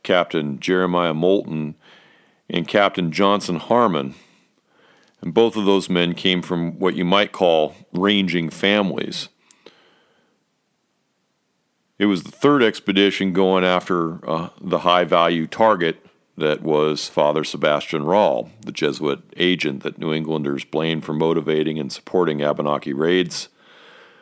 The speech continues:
on their settlements. Three expeditions were mounted to capture Rall in his mission village at Norridgewock.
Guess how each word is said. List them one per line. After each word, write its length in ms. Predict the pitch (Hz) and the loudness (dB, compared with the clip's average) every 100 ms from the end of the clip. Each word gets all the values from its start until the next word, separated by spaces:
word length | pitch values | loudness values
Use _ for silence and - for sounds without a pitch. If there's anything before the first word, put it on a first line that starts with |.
| _ _ _ _ _ _ _ | _ _ _ _ _ _ _
on 140 | - 85 | -2 0
their 100 | 78 | -2
settlements. 720 | - 147 147 - - - - _ _ - - - - | 0 0 0 -4 -8 -8 -8 _ _ -20 -20 -20 -20
Three 340 | - 139 175 147 | -2 2 4 2
expeditions 920 | 120 110 107 107 - 87 82 - - _ _ _ _ _ _ _ _ _ _ - | 0 0 2 2 0 -4 -4 -8 -10 _ _ _ _ _ _ _ _ _ _ -6
were 140 | 90 | -2
mounted 460 | 85 87 87 82 76 | 0 2 2 2 -2
to 60 | |
capture 480 | - - 85 - 85 | -4 0 2 2 0
Rall 480 | 80 82 76 73 78 | 2 4 4 2 -2
in 140 | 73 | -2
his 140 | 85 80 | -2 0
mission 360 | 90 - 87 | -2 0 -2
village 380 | 76 71 69 67 | -2 0 -2 -2
at 80 | - | -4
Norridgewock. 760 | 73 71 64 - 64 50 - | -2 -2 -2 -4 -4 -4 -8